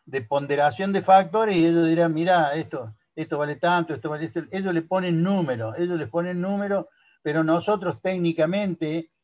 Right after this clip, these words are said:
como ingenieros químicos, debemos ponderar los factores en función de las necesidades de la planta.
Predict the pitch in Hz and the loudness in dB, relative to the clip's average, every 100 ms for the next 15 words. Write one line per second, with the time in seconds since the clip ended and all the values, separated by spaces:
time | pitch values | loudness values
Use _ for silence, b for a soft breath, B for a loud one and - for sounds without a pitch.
0 | _ - 127 123 131 127 110 131 170 214 | _ -12 -6 -4 -4 -6 -8 -6 -2 0
1 | 175 - 156 123 123 110 139 151 _ _ | -2 -4 -6 -6 -8 -8 -8 -8 _ _
2 | - 139 165 208 208 202 - - 156 156 | -8 -2 2 2 0 -2 -4 0 0 2
3 | 160 185 214 202 185 165 180 190 190 202 | 2 6 8 6 4 0 6 4 4 -2
4 | 226 202 156 151 180 165 151 135 131 139 | -2 -2 -6 -4 -4 -2 -4 -6 -12 -14
5 | 117 147 160 175 180 226 180 107 | -12 -6 -2 -2 0 2 2 0